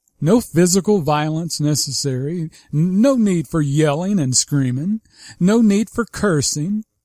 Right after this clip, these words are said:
You shouldn't curse someone out. Just open the Bible and give it to 'em straight,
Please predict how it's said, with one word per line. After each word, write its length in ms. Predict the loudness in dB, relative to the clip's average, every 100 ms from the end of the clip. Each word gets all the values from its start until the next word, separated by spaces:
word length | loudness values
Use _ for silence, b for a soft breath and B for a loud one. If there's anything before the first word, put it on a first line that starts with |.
| -2
You 80 | 2
shouldn't 340 | 2 2 -2
curse 240 | 0 -2
someone 400 | 0 -2 -2 -2
out. 320 | -2 -2 -4 -10 _ _ _
Just 300 | 0 0 -2 _
open 340 | -2 -2 0 -2
the 80 | -2
Bible 500 | -4 -2 0 0 -2
and 160 | -2
give 140 | 0 0
it 80 | 2
to 120 | 2
'em 100 | 2
straight, 600 | 0 0 -2 -6 -18